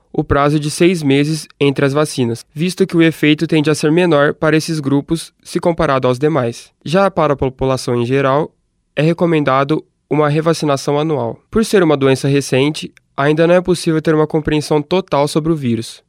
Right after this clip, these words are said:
Com isso, as recomendações estão sujeitas à alteração,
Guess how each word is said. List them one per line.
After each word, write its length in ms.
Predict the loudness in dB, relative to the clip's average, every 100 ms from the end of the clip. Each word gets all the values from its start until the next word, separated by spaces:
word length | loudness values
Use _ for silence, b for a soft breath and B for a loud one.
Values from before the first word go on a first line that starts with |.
| _ -2
Com 220 | 2 4
isso, 340 | 2 0 -8 -10 -6
as 180 | -4
recomendações 720 | -2 -2 -2 0 -2 0 -2
estão 240 | -2 -4 -2
sujeitas 460 | -2 -2 -2 -2
à 40 | -2
alteração, 600 | 0 0 -2 -2 -4